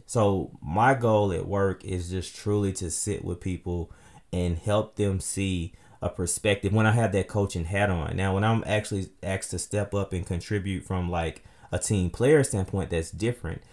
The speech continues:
But, uh, what I'm learning is that I have to kinda n-, navigate between that, that coaching stance. You know, am I a teacher? Am I a mentor?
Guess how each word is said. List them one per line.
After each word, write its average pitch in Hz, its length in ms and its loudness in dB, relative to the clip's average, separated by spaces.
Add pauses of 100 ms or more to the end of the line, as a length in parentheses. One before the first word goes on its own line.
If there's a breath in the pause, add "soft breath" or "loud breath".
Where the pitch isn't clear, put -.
(280 soft breath)
But, 101 300 2
uh, 110 80 -8
what 104 200 2
I'm 95 200 2
learning 113 380 2
is 92 140 0
that 95 100 2
I 95 100 4
have 104 180 0
to - 80 -6
kinda 95 260 -2
n-, 90 220 -2
navigate 98 580 0
between 92 420 -2
that, 87 180 -4
that 85 160 -4
coaching 98 380 -2
stance. 85 380 -4
You 87 80 -6
know, 87 100 -2
am 87 140 -2
I 82 100 -4
a 78 40 -6
teacher? 113 480 -4
Am 85 140 -4
I 85 120 -4
a 82 40 -4
mentor? 92 680 -2